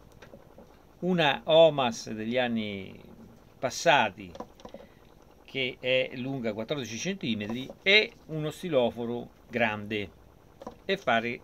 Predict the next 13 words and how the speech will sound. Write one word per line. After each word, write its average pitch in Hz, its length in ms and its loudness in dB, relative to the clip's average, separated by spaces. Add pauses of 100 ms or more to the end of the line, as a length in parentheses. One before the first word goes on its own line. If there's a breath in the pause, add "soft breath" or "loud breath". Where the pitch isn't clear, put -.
questo 139 300 -8
passaggio. - 760 -14 (1400 loud breath)
La, 233 540 2 (1900 loud breath)
la 165 200 2
sensazione 143 960 -2 (840 loud breath)
di 147 220 -6
poter 165 720 -2 (2000)
scrivere 131 640 -2
con 110 100 -6
una 135 120 -6
penna 165 220 -4
del 123 160 -6
genere, 160 600 -2